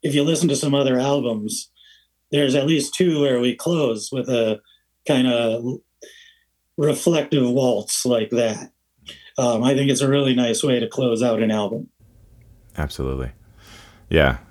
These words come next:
Speaker 2: yeah, it definitely was. And it, it felt like, uh, it could be a show closer too, just kinda the way it felt, you know?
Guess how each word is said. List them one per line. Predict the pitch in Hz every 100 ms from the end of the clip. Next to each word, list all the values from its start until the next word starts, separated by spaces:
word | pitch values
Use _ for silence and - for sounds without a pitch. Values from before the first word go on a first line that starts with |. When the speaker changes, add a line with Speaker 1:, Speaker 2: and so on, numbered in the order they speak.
| - -
Speaker 2:
yeah, | 67 67
it | 71
definitely | 73 - 73 67
was. | 71 69 67 -
And | 85 85
it, | 87
it | 90 92 90 90
felt | 95
like, | 85 78
uh, | 82 78
it | 76
could | 78
be | 78
a | 69
show | - 78
closer | - 71 65 62
too, | 71 67 64 73
just | 65 -
kinda | 71 69
the |
way | 65 65
it |
felt, | - 67 60 -
you | 62
know? | 64